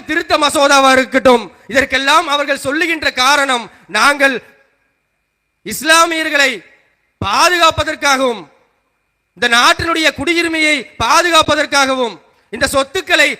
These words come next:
பாதுகாப்பதற்காகவும் இந்த சட்டத்தை ஏற்படுத்தி இருக்கின்றோம் என்ற ஒரு விஷயத்தை சொல்கின்றார்கள்.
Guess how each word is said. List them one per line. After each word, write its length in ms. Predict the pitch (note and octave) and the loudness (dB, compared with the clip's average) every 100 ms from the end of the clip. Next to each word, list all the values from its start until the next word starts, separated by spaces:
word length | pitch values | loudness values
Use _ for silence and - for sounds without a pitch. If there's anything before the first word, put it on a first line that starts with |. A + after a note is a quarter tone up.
| - A3 | -8 -4
பாதுகாப்பதற்காகவும் 1120 | A#3+ F4+ F4 D#4+ D#4 D4+ D4 C#4 C4 C4 A#3 - | 0 2 2 2 2 -2 -2 -2 -2 -4 -10 -18
இந்த 120 | G#3 B3 | -14 -8
சட்டத்தை 380 | B3 - E4 D#4+ B3 B3+ | -8 -4 -4 -2 -2 0
ஏற்படுத்தி 400 | E4+ - D#4+ D4 | 0 -2 -4 -2
இருக்கின்றோம் 460 | C#4 C4+ B3+ C4+ D4 | -4 -4 2 2 4
என்ற 140 | B3+ B3 A#3+ F#3 - _ - | 0 2 2 0 -6 _ -6
ஒரு 180 | A3+ B3+ A#3+ F#3+ - _ _ _ - | -2 2 0 -2 -8 _ _ _ -12
விஷயத்தை 420 | B3 E4 D#4 D4 C#4+ | -4 0 0 0 -2
சொல்கின்றார்கள். 640 | C4 B3 B3 A#3+ A3 G3 | -2 -4 -4 -2 -2 -2